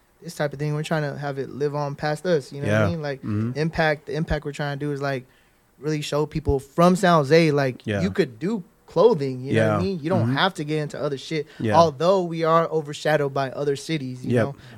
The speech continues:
Speaker 1: We don't have the, we don't have the same, I guess, I don't know if I would say respect. I, I
Speaker 2: Yeah.
Speaker 1: feel like we don't have the same shine as other people do
Speaker 2: Yeah.
Speaker 1: in other cities, but I mean, like, bro, we could do it,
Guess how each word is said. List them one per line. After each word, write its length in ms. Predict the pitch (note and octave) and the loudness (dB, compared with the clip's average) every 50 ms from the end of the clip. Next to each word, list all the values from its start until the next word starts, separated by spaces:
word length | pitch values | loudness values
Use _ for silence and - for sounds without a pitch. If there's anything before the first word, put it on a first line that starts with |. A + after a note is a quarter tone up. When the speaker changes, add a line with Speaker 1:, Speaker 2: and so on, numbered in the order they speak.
| G#2 - | -12 -10
Speaker 1:
We 120 | C3 C#3+ | -6 -2
don't 240 | C3+ D#3 D#3+ D3+ C#3+ | 0 2 2 0 0
have 260 | C#3 C#3+ D3 D3+ C#3+ | 0 0 0 0 0
the, 240 | C3 C#3+ C#3+ C3+ C3 C3 _ _ _ _ _ _ _ | -2 -4 -4 -4 -6 -8 _ _ _ _ _ _ _
we 60 | C3 C3+ | -8 -6
don't 140 | C#3+ C#3+ D3 | -4 -2 -2
have 140 | C#3+ C#3 | -2 -2
the 100 | C3+ C#3 | -4 -4
same, 560 | C3+ - - - C#3+ C#3+ C#3+ C#3+ C3+ C3+ C3+ C#3 _ _ _ - | -6 -6 -6 -6 -4 -4 -4 -4 -6 -8 -10 -14 _ _ _ -14
I 60 | C3 C3 | -14 -10
guess, 340 | A#2 C3+ C3+ C3 C3 - - | -8 -8 -8 -8 -10 -14 -14
I 40 | - | -12
don't 200 | C#3+ D3+ D#3 D3+ | -10 -8 -8 -8
know 100 | D3 C#3+ C#3 | -8 -8 -8
if 80 | C3+ | -8
I 80 | - C3 | -8 -8
would 120 | B2 B2 | -10 -8
say 100 | - - | -10 -10
respect. 540 | B2+ A#2+ - - - - - D3 D#3+ D#3+ - - - | -10 -10 -12 -14 -8 -4 -2 -2 -2 -4 -8 -10 -2
I, 140 | - D#3 E3 | 0 0 2
I 20 | |
Speaker 2:
Yeah. 160 | C3 A2+ G2+ G2 | 2 2 0 0
Speaker 1:
feel 160 | F#2+ F#2+ G3 | 2 4 4
like 140 | F#3+ F3 D#3+ | 4 4 4
we 80 | E3+ | 2
don't 100 | E3 E3+ | 2 2
have 140 | E3+ E3 D#3 | 2 0 0
the 80 | D3+ D3+ | -2 -6
same 320 | - - D3+ D3+ D3+ C#3+ | -6 -6 -4 -4 -4 -6
shine 340 | C3+ - - C#3+ D3 D3+ D3 | -6 -6 -4 -2 -2 0 -2
as 140 | C#3+ C3+ C3 | -2 -4 -4
other 160 | C3+ C3+ C3+ | -4 -4 -6
people 260 | - - C3+ - B2+ B2 B2+ | -8 -10 -12 -14 -14 -12 -8
do 100 | C#3 C#3+ | -4 -2
Speaker 2:
Yeah. 260 | A2+ G#2 G2+ G2 F#2+ G2 - _ _ _ _ - | -2 -2 -2 -2 -6 -8 -12 _ _ _ _ -12
Speaker 1:
in 80 | B2+ C3 | -8 -6
other 160 | C3+ C#3+ C#3+ | -4 -4 -6
cities, 340 | C#3 - D3+ D#3 F3+ F#3+ E3 | -6 -6 -6 -6 -6 -6 -6
but 120 | C#3 C3+ | -6 -6
I 80 | C#3 C#3 | -6 -6
mean, 140 | C#3 C#3 C3+ | -6 -6 -6
like, 200 | C#3 C3+ B2+ A#2 | -6 -8 -8 -6
bro, 140 | - D#3+ D#3+ | -4 -4 -4
we 200 | C3+ A#2 C#3 E3+ | -2 -4 -6 -8
could 200 | E3+ E3+ D#3 B2+ | -8 -10 -12 -10
do 220 | A#2 C3+ F3+ F#3 | -10 -8 -8 -8
it, 120 | C3+ G2+ | -8 -10